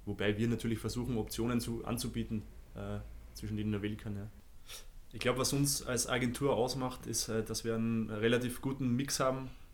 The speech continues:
aus Leuten, die einerseits Vereinsvergangenheit haben, sprich wir haben Mitarbeiter, die vorher beim F C Bayern waren,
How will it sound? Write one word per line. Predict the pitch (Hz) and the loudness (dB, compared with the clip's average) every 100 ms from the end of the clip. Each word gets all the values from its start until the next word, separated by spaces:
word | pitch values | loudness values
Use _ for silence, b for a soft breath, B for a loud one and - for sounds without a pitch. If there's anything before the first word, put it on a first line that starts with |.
| - | -6
aus | 110 - | -2 4
Leuten, | 113 120 127 | 6 6 4
die | 117 120 | 0 0
einerseits | 117 127 - 120 - - 117 | 2 2 2 2 0 -2 -6
Vereinsvergangenheit | - 113 123 143 156 139 139 147 143 143 | 0 8 8 8 4 2 2 2 0 -2
haben, | 147 143 | -4 -6
sprich | - 117 113 | -6 -4 0
wir | |
haben | 110 | 2
Mitarbeiter, | 113 117 110 117 110 | 2 2 2 2 2
die | 113 | 0
vorher | 113 113 | 2 2
beim | 113 | 2
F | 110 110 | 0 0
C | 117 | 2
Bayern | 107 107 117 | 6 6 6
waren, | 113 113 | 4 0